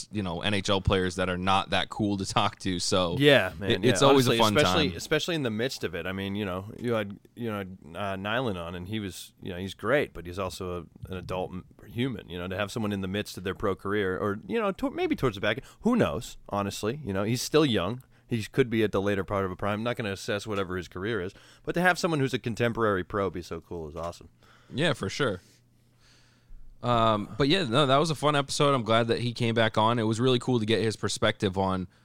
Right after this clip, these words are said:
Speaker 1: on the, the current playoff situation, seeing as he's not far removed from the N H L, and
Speaker 2: Right.
Speaker 1: you know, he's, he's still a pro hockey player, w-, whatever, whatever league he's playing in. So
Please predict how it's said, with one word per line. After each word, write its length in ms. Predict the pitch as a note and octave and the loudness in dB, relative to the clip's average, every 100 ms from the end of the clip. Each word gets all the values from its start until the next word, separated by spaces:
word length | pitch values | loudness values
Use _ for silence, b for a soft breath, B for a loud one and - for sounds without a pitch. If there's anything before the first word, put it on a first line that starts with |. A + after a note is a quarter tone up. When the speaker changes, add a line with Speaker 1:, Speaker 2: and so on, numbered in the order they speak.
| b | b
Speaker 1:
on 260 | G2 G2 G2 | 2 4 4
the, 260 | F#2 F#2 - | 4 4 0
the 380 | G#2+ G2+ F#2 F2+ _ | 2 4 4 0 _
current 340 | - C3 C3+ - | 2 4 4 4
playoff 340 | A2+ A#2 A2 | 4 6 4
situation, 600 | - A#2 G2+ G#2+ C3+ A2 | 2 0 2 4 2 0
seeing 320 | G2+ G#2 G#2 G2+ | -2 -2 -2 0
as 220 | F#2+ - | 0 0
he's 260 | G#2+ F#2+ - - | -2 -4 -8 -2
not 320 | G#2+ B2+ - | 2 2 0
far 280 | - A#2+ C3+ | 4 6 6
removed 440 | A2+ A#2 C3 A#2+ | 6 6 4 4
from 200 | A2 G#2 | 2 2
the 120 | G#2 | 2
N 100 | G#2 | 2
H 200 | G2+ - | 0 0
L, 300 | F#2+ F#2 C3 | 2 4 4
and 260 | A2 F#2+ F#2+ | 2 0 -2
Speaker 2:
Right. 220 | F#2+ E2 _ - | -6 -12 _ 0
Speaker 1:
you 80 | |
know, 100 | G#2 | 4
he's, 240 | G#2+ G#2+ - | 4 2 0
he's 200 | A2 G#2 | -2 0
still 220 | - C3+ | 2 2
a 60 | A#2 | 2
pro 540 | - G#2+ A2 A#2 A2 | 0 6 8 8 6
hockey 320 | G#2+ A2 A2 | 4 2 0
player, 460 | - G2+ G2+ G2+ - - | 0 2 4 2 -2 -10
w-, 340 | - F#2+ - | -10 -8 -6
whatever, 440 | G#2+ A2 A#2 B2 A2+ | 0 4 6 4 4
whatever 360 | A2 B2+ A#2+ | 4 6 6
league 300 | A#2 B2+ A#2 | 4 4 2
he's 160 | - G#2 | 0 -2
playing 400 | - A2 C#3 G#2 | 2 2 2 0
in. 180 | F2+ F#2+ | 0 -2
So 380 | - F#2+ F#2 | 2 2 2